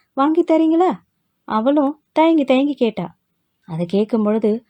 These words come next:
அவனுக்கு சுரீன்னு இருந்துச்சு. இவ்ளோ மாசத்துல இன்னைக்கு தான் அவ முதல் முறையா தனக்கு இது வேணும்னு கேட்டிருக்கா. ஆனா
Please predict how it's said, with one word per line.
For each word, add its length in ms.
அவனுக்கு 380
சுரீன்னு 480
இருந்துச்சு. 380
இவ்ளோ 400
மாசத்துல 440
இன்னைக்கு 400
தான் 160
அவ 100
முதல் 320
முறையா 320
தனக்கு 280
இது 140
வேணும்னு 420
கேட்டிருக்கா. 500
ஆனா 360